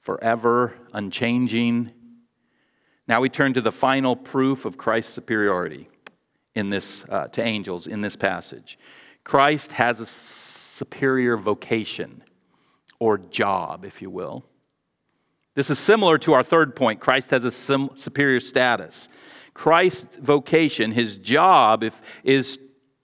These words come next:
is to rule. He's sovereign. He's the ruler over all. Whereas the vocation of angels is to serve Christ.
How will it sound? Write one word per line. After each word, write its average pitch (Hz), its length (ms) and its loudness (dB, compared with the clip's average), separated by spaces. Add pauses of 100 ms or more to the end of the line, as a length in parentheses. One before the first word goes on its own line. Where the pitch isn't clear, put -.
(160)
is 139 340 0
to 156 120 2
rule. 139 600 0 (920)
He's 135 200 -4
sovereign. 151 800 2
He's 127 260 -2
the 135 140 4
ruler 156 500 6
over 139 320 4
all. 131 600 0 (480)
Whereas 139 300 6
the 139 80 0
vocation 160 500 2
of 139 120 0
angels 131 640 0
is 135 420 0 (100)
to 147 100 0
serve 123 460 0
Christ. - 720 -2